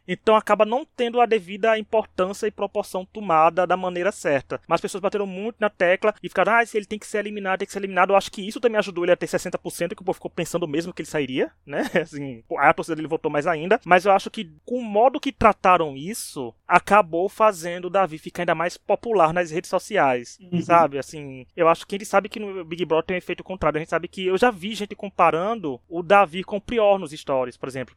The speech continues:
Speaker 1: "É o novo Prior." Gente, não, deixa ele ser o
Speaker 2: Nossa.
Speaker 1: primeiro Davi, <laughs> mas o Davi tá aí forte, mas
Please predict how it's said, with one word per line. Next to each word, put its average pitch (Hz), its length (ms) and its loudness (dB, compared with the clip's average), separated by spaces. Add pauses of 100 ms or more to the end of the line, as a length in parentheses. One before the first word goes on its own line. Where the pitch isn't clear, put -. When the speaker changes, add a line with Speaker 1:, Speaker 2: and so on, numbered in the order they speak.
Speaker 1:
"É 190 200 6
o 214 80 6
novo 196 260 0
Prior." 156 380 0 (100)
Gente, 170 180 -6
não, 151 220 2
deixa 147 160 -2
ele 156 80 0
ser 214 80 0
o - 0 -
Speaker 2:
Nossa. - 80 -4
Speaker 1:
primeiro 170 240 -2
Davi, 139 500 0
<laughs> - 40 -20
mas 190 880 4
o 196 100 -4
Davi 185 460 4
tá 220 160 -2
aí 202 100 0
forte, 196 400 0
mas 214 240 -4